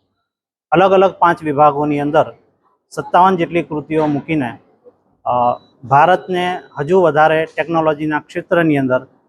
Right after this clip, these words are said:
આગળ વધારવા માટે, અ, નાના બાળ વૈજ્ઞાનિકોએ ખૂબ સારી,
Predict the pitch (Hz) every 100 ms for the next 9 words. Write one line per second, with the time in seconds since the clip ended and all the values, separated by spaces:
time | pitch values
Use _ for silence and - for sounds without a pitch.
0 | _ _ _ 131 139 147 135 143 147 160
1 | 151 151 131 107 _ _ _ _ _ _
2 | _ _ 120 123 120 - 139 143 156 165
3 | 147 147 160 160 151 165 185 170 135 123
4 | 120 - - 170 170 151 143 147